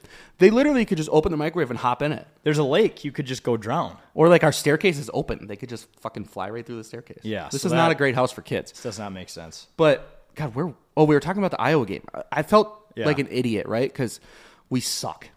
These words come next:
Speaker 1: Iowa sucks.
Speaker 2: Yeah.
Speaker 1: But
Speaker 2: Big Ten West is awful.
Speaker 1: I'm sitting there with a beer in my hand, screaming my head off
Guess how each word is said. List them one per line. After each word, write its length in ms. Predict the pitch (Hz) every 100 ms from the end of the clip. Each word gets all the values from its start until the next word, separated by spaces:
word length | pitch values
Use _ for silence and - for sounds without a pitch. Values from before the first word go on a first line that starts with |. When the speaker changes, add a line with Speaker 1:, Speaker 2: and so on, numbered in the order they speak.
| _
Speaker 1:
Iowa 300 | 123 139 113
sucks. 640 | - - - 73 - - -
Speaker 2:
Yeah. 200 | - 82 80 _
Speaker 1:
But 480 | - 208 170 - -
Speaker 2:
Big 160 | 143 139
Ten 180 | 143 120
West 260 | 113 -
is 140 | 95 - _
awful. 320 | 90 82 -
Speaker 1:
I'm 100 | 135 117
sitting 380 | - 165 165
there 300 | 113 107 139 - _
with 100 | 101
a 20 |
beer 220 | - 139
in 60 | 147
my 120 | 110
hand, 320 | 110 95 98 - - - _
screaming 720 | - - - 135 139 151 147
my 120 | 104
head 400 | - - - 127
off 320 | 101 73 -